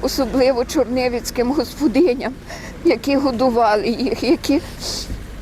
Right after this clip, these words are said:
щодня не готують хлопцям допомогу, тому що вони говорили,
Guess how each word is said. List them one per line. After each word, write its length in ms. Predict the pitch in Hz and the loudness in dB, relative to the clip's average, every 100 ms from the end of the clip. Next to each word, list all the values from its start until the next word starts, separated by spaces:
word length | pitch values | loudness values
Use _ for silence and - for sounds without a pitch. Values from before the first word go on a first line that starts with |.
| - - - - - | -14 -14 -12 -10 -8
щодня 500 | - - 269 233 262 | -4 0 0 4 2
не 140 | 269 254 | 4 2
готують 680 | 269 262 - 277 240 247 | 2 0 0 0 0 -2
хлопцям 600 | 254 254 254 240 - 269 | -2 2 2 2 0 0
допомогу, 800 | 226 254 - 254 254 330 247 208 - | 2 0 2 0 2 0 0 -2 -2
тому 260 | 254 247 | -2 0
що 180 | 262 247 | -2 0
вони 280 | 226 233 247 | 0 2 2
говорили, 680 | 262 214 202 214 220 214 | 2 2 2 2 2 0